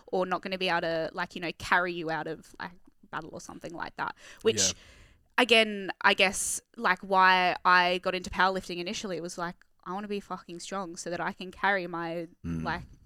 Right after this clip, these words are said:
Speaker 1: eighty kilo male teammate to,
Speaker 3: Yeah, to
Speaker 1: yeah,
Speaker 3: safety
Speaker 1: with
Speaker 3: or
Speaker 1: body
Speaker 3: whatever.
Speaker 1: armor on
Speaker 3: Yeah.
Speaker 1: to,
Speaker 3: <clears throat>
Speaker 1: like, you know,
Speaker 3: Yeah.
Speaker 1: do something like
Speaker 3: How,
Speaker 1: it's
Speaker 3: how hard is it to keep, so I assume the likelihood of getting deployed is really low.
Speaker 1: Mm.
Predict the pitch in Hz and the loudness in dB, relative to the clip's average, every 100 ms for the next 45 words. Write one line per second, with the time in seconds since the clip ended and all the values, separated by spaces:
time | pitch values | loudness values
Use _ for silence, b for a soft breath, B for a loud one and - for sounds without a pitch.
0 | - 180 180 180 180 180 180 175 175 165 | -8 -6 -6 -8 -6 -4 -4 -4 -6 -10
1 | 190 175 170 - 185 185 175 175 _ _ | -8 -6 -6 -8 -10 -8 -8 -10 _ _
2 | - 170 170 123 90 90 - 85 - 180 | -12 -10 -10 -4 -2 -2 -6 -6 0 0
3 | 180 214 202 214 214 196 190 180 180 185 | 4 2 6 6 8 8 6 4 0 0
4 | 165 190 185 185 - - - - 120 - | 2 4 4 0 -2 -6 -4 -4 -4 -12
5 | - 180 190 190 180 170 202 - 147 139 | -2 0 0 -4 -4 -4 -8 -10 -8 -6
6 | - 160 165 165 185 127 - - 147 127 | -6 -8 -8 -6 4 4 4 4 6 8
7 | 120 117 110 - - 107 101 - - 98 | 6 4 -2 -6 -2 0 0 -4 0 2
8 | 92 82 - _ _ _ 98 92 120 120 | 2 -2 -10 _ _ _ -2 0 2 2
9 | 117 95 92 92 90 87 85 90 85 82 | 2 4 4 2 0 0 -2 -2 -4 -4
10 | 80 - - 82 80 80 82 80 78 73 | -10 -16 -8 -4 -4 -4 -6 -4 -4 -4
11 | 78 71 _ 180 | -4 -10 _ -20